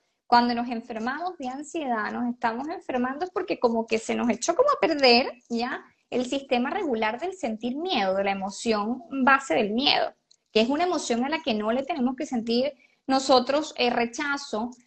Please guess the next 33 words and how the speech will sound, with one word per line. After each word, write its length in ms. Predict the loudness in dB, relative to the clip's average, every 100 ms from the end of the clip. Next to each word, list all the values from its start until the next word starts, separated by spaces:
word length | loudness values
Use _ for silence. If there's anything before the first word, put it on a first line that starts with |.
| _
el 160 | 0 2
sentir 380 | 0 0 -2 -2
miedo, 480 | 0 0 2 0
tristeza. 520 | -2 -8 -4 -4 -2 -4
La 80 | -4
gente 200 | -4 -2
le 120 | -2
tiene 280 | -2 -2 -4
mucha, 420 | -4 -6 -6 -4 -4 -4
de 180 | 0 2
verdad, 280 | 2 0 -2 0 0
a, 240 | -2 -4 -4
a, 60 | -6 -6
tiene 180 | -4 -2
mucha 280 | -4 -2 0
aprensión 580 | 2 0 -2 -4 -6 -6
con 140 | -6
respecto 420 | -6 -4 -4 -4
a 20 | -8
estas 220 | -8 -6 2
cosas 440 | 4 4 2 -2 -6 _ _ 2
y 160 | 4
es 240 | 4 2 0
súper 340 | 0 0 -2
normal 420 | 0 0 0 0
estar 320 | -2 -4 -4
triste, 520 | -2 -2 0 -2 2 2
es 200 | 0 -2
súper 340 | -2 0 -2
normal 560 | 0 0 2 0 0 -2
tener 240 | -2 0
ansiedad, 560 | 0 -2 0 4 4 2 -2 _ _ 0
¿ya? 460 | 6 6 4 -2